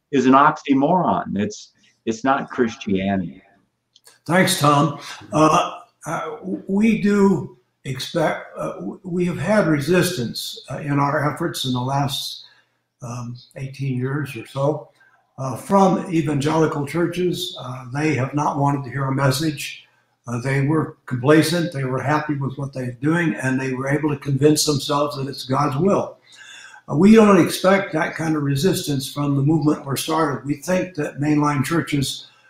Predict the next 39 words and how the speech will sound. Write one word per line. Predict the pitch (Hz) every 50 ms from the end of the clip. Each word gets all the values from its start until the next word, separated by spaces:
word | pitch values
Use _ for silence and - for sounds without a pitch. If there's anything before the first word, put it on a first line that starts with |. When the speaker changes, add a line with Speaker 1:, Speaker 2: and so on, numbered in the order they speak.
| _ _ _ _ -
Speaker 2:
will | 135 143 165 165 185 202 196 160 156
listen, | 185 196 180 - - 135 131 131 -
although, | 160 139 147 147 147 151 151 147 147
as | 139 123 - -
Craig | 151 165 170 160
has | 156 131
pointed | - - 160 160 151 156 160 175
out, | 196 190 165 135 123 - - - - - 127
there | 135 139 143 143 139 - -
is | 156 143 131 - -
always | 170 165 175 190 190 170 139
going | 131 160 156 151 151
to | - 143
be, | 135 135 151 147 151 151 147 - - - _ _ _ _ _ _ - -
uh, | 127 131 - - - - -
inertia | 139 135 170 196 175 - - 139 127 110 - - - - _ _ _ _ _ _ _ _ _ -
that | 127 135 139 135 139 - - -
prevent, | 147 147 123 127 151 - 135 117
that | 147 156 156 135
makes | 156 156 147 - 185
it | 156 120
difficult | 135 170 - - 135 - 151 139 139 - -
to | 127
get | 123 160 190 - -
through | - 175 196 196 160
to | -
people. | - 120 117 113 - - - _ _ _ - - - - - _ - -
Uh, | 127 123
this | 180 196 190 -
project, | - 185 185 185 180 - 185 180 180 185 180 - - - - - -
uh, | 139 143 156
you're | 151 147 170 165
going | 180 175 160
to | 160 151
be | 151 156 139
hearing | 147 185 190 175 160 151 147
more | 151 175 185 180 175 160 151
about | 156 156 165 170 175 170
it. | -